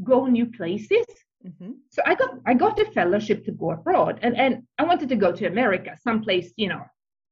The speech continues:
Speaker 1: cool or fun or, or different from
Speaker 2: <laughs>
Speaker 1: Sweden.
Speaker 2: Yeah.
Speaker 1: So I looked at a few labs,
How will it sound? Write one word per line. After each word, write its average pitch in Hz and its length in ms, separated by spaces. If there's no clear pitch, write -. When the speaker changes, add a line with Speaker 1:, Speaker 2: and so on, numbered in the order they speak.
Speaker 1:
cool 254 420
or 160 160
fun 262 400
or, 208 80
or 190 220
different 240 540
from - 200
Speaker 2:
<laughs> - 40
Speaker 1:
Sweden. 302 500
Speaker 2:
Yeah. 196 300
Speaker 1:
So 262 80
I 277 140
looked 285 360
at 392 140
a 285 120
few 226 220
labs, 220 640